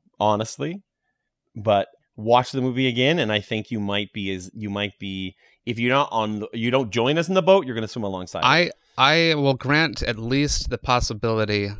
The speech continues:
Speaker 2: that there is some presence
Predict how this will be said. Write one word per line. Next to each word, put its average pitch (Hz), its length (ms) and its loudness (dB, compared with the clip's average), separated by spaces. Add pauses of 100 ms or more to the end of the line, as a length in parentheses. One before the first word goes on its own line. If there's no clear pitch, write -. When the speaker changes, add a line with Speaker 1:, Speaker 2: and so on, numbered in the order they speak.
(140)
Speaker 2:
that 98 640 -4 (120)
there 104 320 0
is 101 540 -4 (800)
some 117 680 -2 (280)
presence 113 720 0